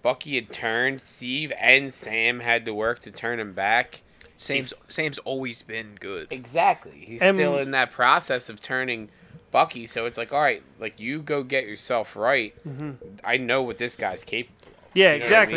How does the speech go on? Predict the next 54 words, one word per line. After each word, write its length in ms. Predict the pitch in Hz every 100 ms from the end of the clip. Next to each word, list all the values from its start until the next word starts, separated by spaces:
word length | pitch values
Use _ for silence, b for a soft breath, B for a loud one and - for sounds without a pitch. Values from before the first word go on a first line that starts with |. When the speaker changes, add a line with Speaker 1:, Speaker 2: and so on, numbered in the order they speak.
| -
Speaker 1:
mean? 40 |
Speaker 3:
And 340 | 202 196 180 -
there's 160 | 185 175
always 240 | 196 185
that 180 | 170 156
thought, 240 | 165 160 156
oh, 220 | 175 151
okay, 200 | 139 156
well, 160 | 143 147
if 140 | -
he 320 | 190 185 170 -
snapped 400 | - 170 170 -
once, 580 | 175 196 151 135 - -
who's 160 | 160 -
to 60 | 143
say 240 | 170 156
he 140 | 156
won't 220 | 143 139 131
snap 260 | 143 131
again? 260 | 131 135 120
But 200 | 214 214
people 300 | - 240 240
on 100 | 233
Twitter 320 | - 233 190
are 60 | 175
gonna 160 | 170 165
be 80 |
fucking 340 | 165 185 160 160
people 280 | 175 160 151
on 140 | 143
Twitter 420 | - 160 131 139 b b b _ _ _ _ - _ -
and 120 | 151
be 100 | 151
dickheads. 220 | 147 214 269
Speaker 2:
One 100 | 262
thing 160 | 233
I 140 | 175 170
don't, 180 | 165 -
I 140 | 143
was 140 | 143
kind 200 | - 156
of 60 | 151
upset 320 | 131 - 135
about, 220 | 120 113
we 100 | 113
didn't 220 | 135 165 -
really 160 | 170
get 220 | 143 131 123
a 40 |
scene, 440 | - - 131 123 -
a 60 | 117
fight 300 | - 117 -
scene 380 | 139 135 139 131
where 440 | 117 104 98 90